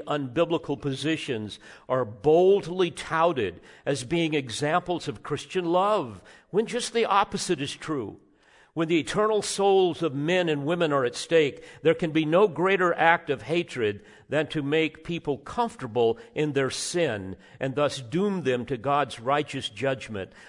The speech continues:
like the false prophets who, according to Jeremiah twenty-three, verse fourteen and sixteen, strengthened the hand of evildoers, so that no one has turned back from his wickedness.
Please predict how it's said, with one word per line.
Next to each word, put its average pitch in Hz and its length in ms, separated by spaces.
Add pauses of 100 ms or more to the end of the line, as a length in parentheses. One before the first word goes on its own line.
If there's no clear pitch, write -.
like 151 280
the 151 100
false 180 440
prophets 180 640
who, 120 480 (420)
according 143 400
to 120 80
Jeremiah 139 600
twenty-three, 139 840 (260)
verse 120 200
fourteen 135 680
and 110 100
sixteen, 101 720 (340)
strengthened 180 840
the 165 200
hand 160 460
of 143 100
evildoers, 131 1000 (200)
so 160 200
that 147 160
no 147 180
one 175 400
has 139 400
turned 151 480
back 165 380
from 165 220
his 165 200
wickedness. 135 640